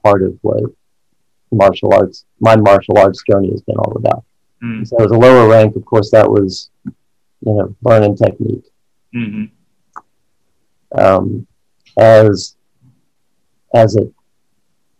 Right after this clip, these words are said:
Speaker 1: as a black belt, it became more about teaching,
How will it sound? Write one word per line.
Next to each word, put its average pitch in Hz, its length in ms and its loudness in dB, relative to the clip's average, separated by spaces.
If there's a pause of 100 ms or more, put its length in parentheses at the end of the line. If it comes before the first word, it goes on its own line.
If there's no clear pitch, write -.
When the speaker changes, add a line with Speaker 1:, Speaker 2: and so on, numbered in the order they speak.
Speaker 1:
as 110 120 -2
a 107 40 0
black 135 400 2
belt, 117 520 4
it 110 160 -4
became 113 400 0
more 104 240 2
about 101 480 4 (500)
teaching, - 580 -4